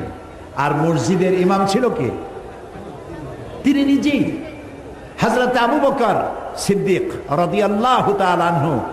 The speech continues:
খলিফাতুল মুসলিমিন, আমিরুল মুমিনিন,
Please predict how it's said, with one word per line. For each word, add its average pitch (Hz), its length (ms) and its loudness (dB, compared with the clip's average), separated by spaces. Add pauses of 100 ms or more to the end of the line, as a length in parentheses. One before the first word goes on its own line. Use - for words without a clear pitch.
(180)
খলিফাতুল 196 460 2
মুসলিমিন, 185 560 2
আমিরুল 190 380 4
মুমিনিন, 170 520 2